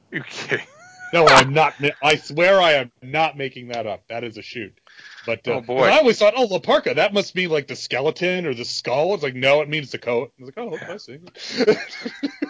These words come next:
Speaker 1: The coat. Uh,
Speaker 2: LaFleur, that's a tough hockey guy name. Well, LaFleur means the flower.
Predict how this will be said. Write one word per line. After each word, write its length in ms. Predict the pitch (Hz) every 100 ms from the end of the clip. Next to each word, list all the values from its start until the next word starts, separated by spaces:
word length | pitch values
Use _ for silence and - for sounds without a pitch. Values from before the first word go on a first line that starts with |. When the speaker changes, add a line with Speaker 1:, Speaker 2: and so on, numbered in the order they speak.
| - -
Speaker 1:
The 120 | - -
coat. 540 | - 104 107 - - - - - - _ _
Uh, 240 | 131 123 120
Speaker 2:
LaFleur, 500 | 160 - 226 285 175
that's 200 | 220 247
a 80 |
tough 240 | 208 208 185
hockey 300 | 175 160 156
guy 220 | 156 151
name. 260 | 147 175 170
Well, 240 | 175 170
LaFleur 460 | 160 - 240 294 190
means 240 | 180 143
the 100 | 135
flower. 480 | - 175 233 117